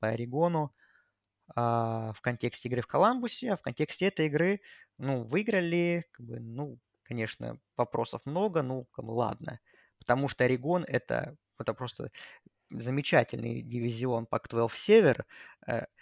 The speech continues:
Орегон — единственная команда из этого дивизиона, которая <laughs> вы-, выиграла матч, еще в таком стиле. Потому что Вашингтон у нас проиграл Монтане, Стэнфорд проиграл Канзас Стейт, э, тоже в замечательном стиле. Калифорния проиграла Неваде, чего мы, в принципе,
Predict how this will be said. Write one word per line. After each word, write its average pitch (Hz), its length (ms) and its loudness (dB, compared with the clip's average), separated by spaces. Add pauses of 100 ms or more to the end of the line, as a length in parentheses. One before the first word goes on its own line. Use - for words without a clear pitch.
(120)
Орегон — 139 440 6
единственная 135 680 -4
команда 120 460 0
из 113 60 -8
этого 113 260 -4
дивизиона, 113 600 -2
которая 113 380 -4
<laughs> 143 200 8
вы-, - 40 2
выиграла 151 480 4
матч, - 340 -6
еще - 200 0
в - 60 -20
таком 139 320 0
стиле. 117 380 -4 (280)
Потому 123 180 -2
что 120 120 -8
Вашингтон 123 520 -4
у 117 40 -4
нас 113 160 -8
проиграл 113 320 -2
Монтане, 185 680 0 (220)
Стэнфорд - 540 -2
проиграл 113 320 -4
Канзас 110 360 -8
Стейт, 214 600 2 (360)
э, 139 640 4
тоже 131 240 -2
в 123 40 -4
замечательном 127 720 -2
стиле. 123 640 -2 (180)
Калифорния 131 640 0
проиграла 110 480 2
Неваде, 190 640 2
чего 190 300 -2
мы, 175 120 0
в - 60 -20
принципе, 170 520 -2